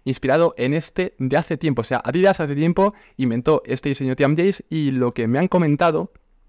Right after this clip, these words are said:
mis fuentes es que durante la próxima Eurocopa veremos unas equipaciones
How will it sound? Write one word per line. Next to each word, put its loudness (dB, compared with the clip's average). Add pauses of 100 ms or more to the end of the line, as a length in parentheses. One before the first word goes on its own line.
(200)
mis 2
fuentes 2
es -6
que -2
durante 2
la -2
próxima -2
Eurocopa 0 (220)
veremos 0
unas 0
equipaciones -4